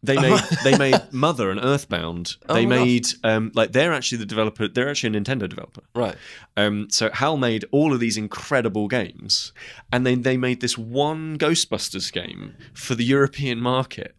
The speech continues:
Speaker 1: and it is incredibly good.
Speaker 2: Yeah.
Speaker 1: Like, if you like, if you like music
Speaker 2: Mm.
Speaker 1: in, in, in video games, which I know you do, like, um, the soundtrack is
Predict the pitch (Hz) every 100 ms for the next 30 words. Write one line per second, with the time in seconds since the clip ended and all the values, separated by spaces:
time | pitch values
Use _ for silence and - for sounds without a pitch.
0 | - - - - 135 143 139 131 - _
1 | _ _ _ _ _ _ _ _ _ _
2 | _ 208 190 175 - - 151 151 151 110
3 | 90 98 101 85 - - 285 123 127 151
4 | 165 156 - 120 135 120 127 139 139 -
5 | - - - 113 104 - 98 92 90 95
6 | 90 95 92 90 85 85 - - - 90
7 | 85 87 107 - - 90 - - - -
8 | - _ _ _ 110 107 107 - 107 -
9 | 131 156 117 - 87